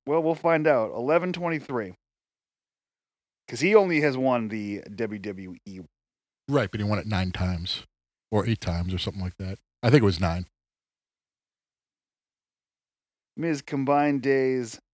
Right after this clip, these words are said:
Speaker 1: I C champ. Let's see.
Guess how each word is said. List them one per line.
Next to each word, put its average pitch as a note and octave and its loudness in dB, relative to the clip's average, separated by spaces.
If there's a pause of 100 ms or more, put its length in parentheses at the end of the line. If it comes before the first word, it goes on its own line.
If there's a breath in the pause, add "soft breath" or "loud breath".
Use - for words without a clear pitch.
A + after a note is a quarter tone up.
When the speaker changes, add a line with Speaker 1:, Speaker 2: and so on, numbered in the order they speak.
(120)
Speaker 1:
I A2+ -8
C A2 -12
champ. E2 -14 (4000)
Let's C3+ -6
see. F2 -8